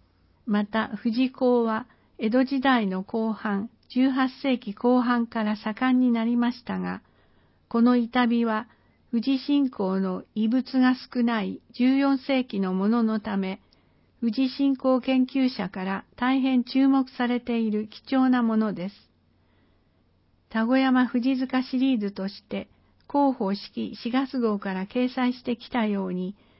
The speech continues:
田子山富士塚にはお宝やパワースポットがたくさんありますので、田子山富士保存会ホームページや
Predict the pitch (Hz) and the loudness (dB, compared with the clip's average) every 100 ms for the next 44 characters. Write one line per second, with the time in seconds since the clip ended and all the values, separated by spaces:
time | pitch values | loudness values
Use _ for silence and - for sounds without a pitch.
0 | _ _ _ 214 214 254 254 247 233 240 | _ _ _ -4 0 2 4 2 2 0
1 | 233 247 247 247 233 233 196 175 - - | 0 0 -2 -2 0 0 -2 -6 -10 -10
2 | 208 247 254 254 247 240 226 220 226 240 | -6 -4 -2 0 0 -2 -4 -6 -2 2
3 | 269 262 - 262 262 - 185 185 190 208 | 2 -2 -4 -2 -2 -4 -4 -4 -4 -6
4 | - 262 254 240 247 254 - 190 190 185 | -2 2 2 2 2 0 -2 -4 -4 -8
5 | 190 _ _ _ _ _ _ _ 214 220 | -12 _ _ _ _ _ _ _ -4 2
6 | 254 262 262 262 254 240 220 202 214 233 | 2 4 4 2 0 -2 -2 -2 -2 0
7 | 262 240 190 196 196 254 262 262 262 262 | 0 0 -4 -4 -2 2 4 4 2 0
8 | 247 202 185 180 185 | 0 -2 -6 -6 -8